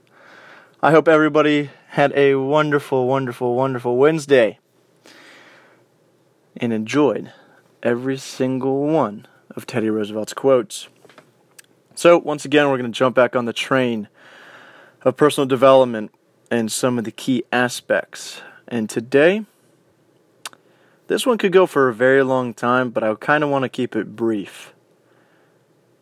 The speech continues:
And the reason why I wanna do that is because I wanna follow in the footsteps of my mentor,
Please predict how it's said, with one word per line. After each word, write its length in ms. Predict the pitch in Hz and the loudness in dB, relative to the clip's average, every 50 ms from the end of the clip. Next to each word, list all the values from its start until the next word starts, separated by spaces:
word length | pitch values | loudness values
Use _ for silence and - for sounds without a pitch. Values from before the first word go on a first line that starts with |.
| _ _ _ _ _ | _ _ _ _ _
And 340 | 139 135 131 135 135 131 131 | -2 0 0 0 0 0 0
the 80 | 135 139 | 0 2
reason 240 | 165 175 165 165 165 | 2 2 2 2 2
why 160 | 160 160 156 | 2 2 2
I 40 | 151 | 2
wanna 180 | 151 147 139 | 0 0 -2
do 160 | 131 147 156 | -2 0 0
that 240 | 156 160 156 156 - - | 2 2 2 0 -2 -6
is 140 | 123 117 110 | -14 -14 -14
because 260 | 110 113 - 120 117 | -8 -4 -4 -2 -2
I 40 | 113 | -2
wanna 180 | 110 113 110 | -2 -4 -6
follow 320 | - - 117 120 120 120 117 | -2 0 2 2 2 2 -2
in 80 | 113 | -4
the 60 | 110 - | -8 -6
footsteps 680 | - 135 123 - - 127 123 104 - - - - - - _ _ _ _ _ _ _ _ _ _ _ _ _ _ _ - | -4 -4 -4 -2 0 -2 -2 -2 -4 -10 -16 -18 -20 -20 _ _ _ _ _ _ _ _ _ _ _ _ _ _ _ -10
of 120 | 123 107 | -8 -4
my 580 | 117 123 127 135 139 139 139 139 139 139 135 127 - | -2 0 2 2 2 2 2 0 0 0 0 -2 -4
mentor, 520 | 131 123 117 107 - - 113 120 131 131 | -6 -6 -6 -6 -6 -6 -6 -6 -6 -10